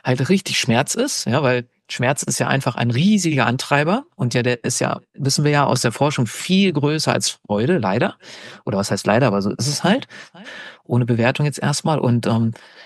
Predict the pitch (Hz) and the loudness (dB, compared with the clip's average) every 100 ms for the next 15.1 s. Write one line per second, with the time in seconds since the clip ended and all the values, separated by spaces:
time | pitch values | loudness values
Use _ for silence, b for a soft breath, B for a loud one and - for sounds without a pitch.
0 | B B _ _ _ _ - 110 117 - | B B _ _ _ _ 0 0 2 2
1 | 156 139 - 127 - 104 120 196 - - | 0 0 0 0 2 2 2 2 0 -2
2 | 113 156 135 113 117 110 - - 123 175 | 0 0 0 -2 -2 -4 -8 -6 0 0
3 | 233 233 185 127 107 - 113 104 - 117 | 2 0 0 -2 -4 -4 -4 -4 -4 -2
4 | 117 113 - - 180 202 165 - - - | 0 -2 -4 -2 0 0 0 -2 -2 -2
5 | 202 - 185 226 117 117 123 127 123 113 | 0 2 2 4 2 0 0 0 -2 -4
6 | - - 117 160 185 143 123 127 - 110 | -6 -2 2 2 2 0 -2 -2 -2 -4
7 | - 175 180 156 123 117 - - 127 135 | -2 0 0 0 0 0 -4 -6 -4 -2
8 | - - - 143 - 165 165 139 131 127 | -4 -8 -6 -6 0 0 0 2 2 0
9 | 127 - 143 139 127 - - 147 156 123 | -2 0 0 0 -2 -2 0 0 2 0
10 | 135 139 - - 123 - 113 - 131 131 | 2 0 0 -2 -2 -2 -4 0 0 -2
11 | - 120 123 196 B B B B B B | -2 0 2 0 B B B B B B
12 | B B 101 101 - 107 - 110 - - | B B -2 -2 -2 -4 -4 -6 -6 -8
13 | - 101 101 170 208 120 107 123 - - | -6 -4 -2 2 2 2 0 0 -2 -2
14 | 110 104 104 135 - 175 175 147 156 180 | 0 2 4 2 2 2 2 2 2 2